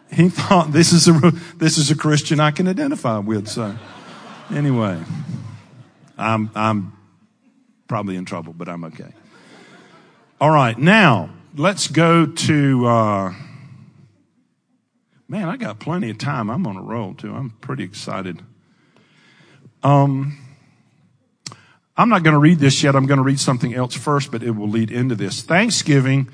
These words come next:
can literally change our circumstances. You see, one of the things we have difficulty understanding is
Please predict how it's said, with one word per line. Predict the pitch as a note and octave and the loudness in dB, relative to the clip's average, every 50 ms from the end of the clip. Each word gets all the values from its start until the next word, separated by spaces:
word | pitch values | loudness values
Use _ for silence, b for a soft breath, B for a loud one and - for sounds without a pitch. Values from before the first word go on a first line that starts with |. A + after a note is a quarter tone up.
| B B B B B _ | B B B B B _
can | - - B2 B2 B2 A#2+ A#2 A#2+ | -6 -4 -4 -2 -2 0 0 2
literally | B2+ C#3+ E3+ F3+ F#3+ C#3+ A#2 G#2+ G2+ G#2 G#2 G#2 G#2+ G#2+ - - _ _ _ | 2 2 2 2 2 0 0 -2 -2 -2 -4 -4 -6 -8 -10 -16 _ _ _
change | - - - - D#3 D3+ C3 A#2 A2 G2+ G2+ G2 F#2+ G#2 G#2 - - - - - _ _ _ _ _ _ _ _ _ _ _ _ _ _ _ _ _ _ | -6 -4 -2 0 0 0 0 0 0 -2 -4 -4 -6 -8 -8 -10 -12 -12 -14 -16 _ _ _ _ _ _ _ _ _ _ _ _ _ _ _ _ _ _
our | - G2+ G2+ | -10 -8 -6
circumstances. | G2+ - - - - - A#3+ - - G2+ F2 - - - F2 D#2+ D#2 - - - - - - - - - - - - _ _ _ _ _ _ _ _ _ _ _ b b b b b b b b b b b b b | -6 -6 -6 -4 -4 -4 -6 -6 -10 -10 -10 -10 -12 -10 -12 -12 -12 -12 -12 -14 -14 -14 -16 -16 -14 -14 -14 -16 -18 _ _ _ _ _ _ _ _ _ _ _ b b b b b b b b b b b b b
You | - C#3+ | -4 -4
see, | C#3+ - F3 | 0 2 2
one | D3+ C3+ C#3+ F#3 A#3+ | 2 4 4 4 2
of | D4+ C#4+ A#3 | 2 2 0
the | E3+ | -2
things | D#3 - - - D#3 D3 D3 D3 D3 D3 C#3 - - | -2 -2 -2 0 2 4 4 4 4 2 0 -2 -4
we | D3+ C#3 C#3 E3 D#3+ | -4 -2 0 2 2
have | C#3+ D3+ C3+ B2+ | 2 2 0 0
difficulty | B2 D3 C#3+ C#3+ C3+ - C#3+ B2+ A#2+ B2+ B2 | 0 0 0 0 0 -2 -2 -2 -2 -4 -4
understanding | A#2 B2+ C3 B2 A#2 A2+ - - - C3 C3 C3 B2+ B2 A#2+ A#2 A#2 A2 | -4 -2 -2 0 0 -2 -2 -4 -4 -2 -2 0 0 0 0 0 -2 -2
is | G#2 G#2+ G#2 G#2 G#2 G2+ G#2 | -2 -2 -2 -2 -2 -4 -6